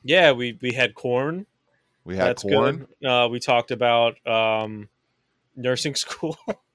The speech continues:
Speaker 2: Nursing school, health,
Speaker 1: And we
Speaker 2: uh,
Speaker 1: Yeah.
Speaker 2: camping, camping,
Speaker 1: Yeah,
Speaker 2: and, and
Speaker 1: camping.
Speaker 2: the, uh, the, the badness
Speaker 1: Sun-
Speaker 2: of camping.
Speaker 1: Sunburn. Always use sunscreen. Uh,
Speaker 2: Always
Speaker 1: but
Speaker 2: use suns-
Speaker 1: never, never Johnson and Johnson products. They have, like, propane or something, and, uh, something carcinogenic.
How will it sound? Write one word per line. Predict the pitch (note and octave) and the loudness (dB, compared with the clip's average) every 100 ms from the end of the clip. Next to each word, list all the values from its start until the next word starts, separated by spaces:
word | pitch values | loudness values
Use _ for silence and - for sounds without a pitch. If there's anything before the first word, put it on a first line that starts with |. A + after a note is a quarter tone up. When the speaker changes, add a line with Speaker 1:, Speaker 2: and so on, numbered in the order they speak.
| _ _ _ - | _ _ _ -10
Speaker 2:
Nursing | F#2 F#2 G#2 | -6 -6 -8
school, | G2 - A#2 C#3 D#3 | -12 -4 0 0 0
health, | A#2+ G#2 A#2 C3 | 0 4 6 4
Speaker 1:
And | E3 | 2
we | E3+ | -2
Speaker 2:
uh, | - G2 F#2+ F#2+ G2 G2 _ _ _ _ _ _ _ _ _ | 0 4 6 4 2 -2 _ _ _ _ _ _ _ _ _
Speaker 1:
Yeah. | C#3+ E3+ B2+ | 0 2 4
Speaker 2:
camping, | C#3+ C3 C#3+ D3 G3+ - _ - | 4 2 4 2 0 -10 _ -2
camping, | C#3+ B2 B2+ - | 2 4 4 4
Speaker 1:
Yeah, | B2+ | 4
Speaker 2:
and, | |
and | C3+ C3+ | 4 4
Speaker 1:
camping. | A#2+ A#2+ | 4 4
Speaker 2:
the, | A#2 | 6
uh, | A2 G#2+ | 6 6
the, | G2+ G#2 - | 4 -2 -2
the | G#2 | 0
badness | G#2 G#2+ A2 | 4 6 6
Speaker 1:
Sun- | D#3+ D#3 | 4 2
Speaker 2:
of | - | 0
camping. | - A2 A2 C#3 D#3+ _ | -2 -2 0 -4 -6 _
Speaker 1:
Sunburn. | - - D3 D3 D#3+ F3 | -12 -2 -2 0 0 4
Always | D3 D3+ E3 | 6 6 4
use | E3 D#3 | -2 -2
sunscreen. | D3 C3+ - A#2 F#2 G#2+ _ _ | -2 -2 -4 -10 -10 -16 _ _
Uh, | D3+ | 4
Speaker 2:
Always | D3+ A2 C#3 | 6 6 4
Speaker 1:
but | |
Speaker 2:
use | C#3 | 6
suns- | D#3+ | 6
Speaker 1:
never, | F3 F3 E3 _ _ _ _ | 6 2 -2 _ _ _ _
never | C3 D3+ E3 E3 | 2 4 4 2
Johnson | D#3+ D#3+ D#3 C#3+ | 2 2 2 -2
and | C3+ | -2
Johnson | B2+ B2+ B2 A2+ | 0 0 -2 -6
products. | A2 G2+ G2+ | -6 -6 -8
They | A#2 | -8
have, | A2+ A2 | -6 -6
like, | A2 - | -6 -6
propane | A#2 G#2+ A2 G2+ | -8 -6 -8 -10
or | G2 | -12
something, | - G#2 G#2 | -16 -16 -16
and, | G2+ A2+ | -14 -8
uh, | A#2+ | -6
something | - C#3 A#2 | -6 -8 -10
carcinogenic. | - A2 G#2+ G2+ G#2 G2 | -8 -8 -10 -12 -12 -14